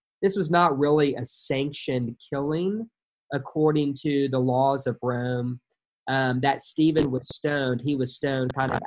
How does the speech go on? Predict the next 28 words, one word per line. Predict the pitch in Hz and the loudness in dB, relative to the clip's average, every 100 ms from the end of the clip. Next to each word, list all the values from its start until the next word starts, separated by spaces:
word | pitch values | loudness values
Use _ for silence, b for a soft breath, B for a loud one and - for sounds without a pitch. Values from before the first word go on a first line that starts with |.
| - | -6
outside | 131 - 135 127 123 | -6 -2 0 2 0
the | 123 | -4
courts | - 143 131 127 - | -6 -2 -2 -2 -4
of | 123 | -6
official | 127 127 123 117 | -4 -6 -6 -8
justice, | 113 - 123 - - - - - - _ - | -8 -6 -6 -8 -10 -8 -4 -4 -8 _ -2
unlike | 165 170 151 131 | 2 4 2 0
Jesus, | - 135 135 127 123 | -4 -4 -4 -4 -6
who | - | -4
was | 127 123 | -4 -4
crucified | - 127 131 123 120 120 120 120 120 _ _ _ | -2 -2 -4 -4 -2 -2 -4 -6 -12 _ _ _
by | 131 123 | 0 2
Rome. | 117 120 123 117 107 120 - _ - | 2 0 0 -4 -8 -12 -16 _ -6
And | 139 143 | -2 0
as | 151 180 208 | 2 2 2
they | 208 190 | 2 0
do | 165 175 | 2 0
this, | 135 117 127 131 - | 2 -2 -2 -4 -2
we | 143 | 0
then | 147 156 156 | 2 0 0
get | 147 135 131 123 | 0 0 0 -4
a | 127 - | -8 -2
figure | 143 143 | -2 0
by | 139 135 | 0 0
the | |
name | 135 131 127 | 0 0 0
of | 120 - | -2 -6
Saul, | - - 196 170 120 127 180 233 | -6 0 4 4 4 2 0 -4